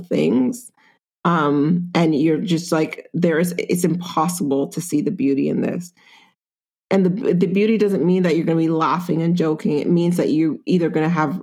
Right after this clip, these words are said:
resilience or you're gonna be able to take this lesson and advocate for someone else so they don't have to experience your pain. It's still painful. It's still gonna hurt,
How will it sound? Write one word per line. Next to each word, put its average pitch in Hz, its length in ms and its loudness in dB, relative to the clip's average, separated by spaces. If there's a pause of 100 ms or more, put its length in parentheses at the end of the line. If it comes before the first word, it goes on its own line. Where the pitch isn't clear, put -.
resilience 156 1080 -2 (400)
or 156 160 2
you're 160 180 2
gonna 170 180 0
be 165 120 2
able 160 160 0
to 175 160 -2
take 175 300 -2
this 180 260 0
lesson 165 380 0
and - 160 -2
advocate 160 600 0
for 147 100 -4
someone 147 380 -2
else 143 300 -2
so 151 80 -2
they 160 220 2
don't 156 180 0
have 143 220 -2
to 143 80 0
experience 147 680 -4
your 156 120 -2
pain. - 420 -2 (320)
It's 180 200 0
still 185 340 0 (120)
painful. 180 400 2
It's - 140 -2
still 160 200 0
gonna 165 200 0
hurt, 160 420 -4